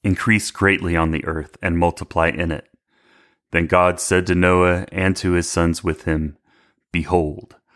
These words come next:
I establish my covenant with you and your offspring after you,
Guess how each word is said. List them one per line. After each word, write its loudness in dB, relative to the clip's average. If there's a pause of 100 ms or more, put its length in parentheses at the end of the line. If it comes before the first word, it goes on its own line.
(120)
I 0
establish 0
my 2
covenant 0
with -6
you 2 (120)
and 0
your 2
offspring 0
after -2
you, -10